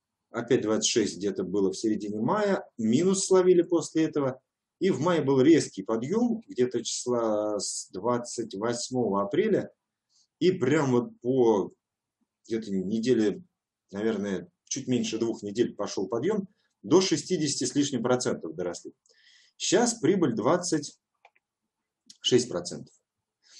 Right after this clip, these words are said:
Вот, кто-то говорит, «Это же минус пятьдесят процентов». Ребят, некорректно считать, я просто сталкивался с такой точки зрения,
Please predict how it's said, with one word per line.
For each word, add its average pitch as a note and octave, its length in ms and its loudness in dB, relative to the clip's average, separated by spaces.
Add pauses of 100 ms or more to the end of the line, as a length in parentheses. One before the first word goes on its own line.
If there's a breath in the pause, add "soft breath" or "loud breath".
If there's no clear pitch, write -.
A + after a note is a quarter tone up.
(240 loud breath)
Вот, A2 220 0
кто-то D3+ 220 0
говорит, C3+ 220 4
«Это B2+ 80 -2
же C3 120 0
минус D#3+ 220 0
пятьдесят - 280 -6
процентов». D3+ 440 -2
Ребят, A2+ 360 -2
некорректно C3 540 0
считать, - 380 -2
я G#2 80 -2
просто - 220 -2
сталкивался - 380 -2
с - 40 -16
такой - 260 -6
точки F#3 240 -10
зрения, D#3 420 -4